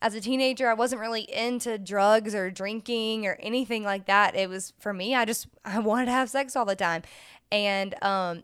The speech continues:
I didn't because I, like, had a major fear of it. Um, but I wanted to. I did everything else. That's not great either. <laughs> But,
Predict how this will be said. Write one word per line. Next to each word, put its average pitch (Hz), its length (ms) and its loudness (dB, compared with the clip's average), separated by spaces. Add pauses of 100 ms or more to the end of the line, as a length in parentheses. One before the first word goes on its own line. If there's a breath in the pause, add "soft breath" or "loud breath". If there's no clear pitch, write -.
I 214 100 0
didn't 233 600 -2
because 185 640 -2
I, 175 420 2
like, 165 360 -2
had 175 180 -6
a 165 80 -6
major 170 1000 -8
fear 208 380 0
of 151 160 -6
it. 165 240 -4 (380 loud breath)
Um, 185 640 2 (260)
but 214 200 0
I 220 80 8
wanted 247 360 4
to. 180 120 2
I 180 80 6
did 226 140 -2
everything 220 400 0
else. 240 460 4
That's 196 200 -2
not 240 180 4
great 220 240 2
either. 233 400 6 (120)
<laughs> 214 60 0
But, 240 420 2